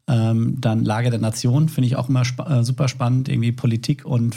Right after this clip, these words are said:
äh, was gerade so in Deutschland passiert. Ähm, oder zum Beispiel auch, äh, verschiedene Tech-Sachen, da höre ich dann ein bisschen, ähm, alles mögliche querbeet, um mich so ein bisschen auf dem Laufenden zu halten.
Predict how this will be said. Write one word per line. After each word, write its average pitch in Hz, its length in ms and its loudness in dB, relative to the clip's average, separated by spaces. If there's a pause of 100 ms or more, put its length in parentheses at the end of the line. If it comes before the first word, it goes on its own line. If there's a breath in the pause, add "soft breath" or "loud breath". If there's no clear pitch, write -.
äh, 113 540 0
was 127 260 -2
gerade 113 200 -2
so 113 100 0
in 110 80 0
Deutschland 113 380 0
passiert. 139 420 -2 (760 loud breath)
Ähm, 113 540 2
oder 123 260 0
zum - 120 -6
Beispiel 120 260 -2
auch, 113 320 -4
äh, 110 260 0
verschiedene 110 480 -2
Tech-Sachen, 117 460 -2
da 104 80 0
höre 104 120 0
ich 107 100 -2
dann 104 160 -2
ein 107 80 -2
bisschen, 107 500 0
ähm, 101 220 0
alles 107 260 -2
mögliche 110 280 -2
querbeet, 104 500 -2
um 113 80 -2
mich 107 120 -2
so - 80 -6
ein 104 60 2
bisschen 107 240 -2
auf - 120 -4
dem 104 100 -2
Laufenden 110 320 -2
zu 107 180 -4
halten. 117 260 -2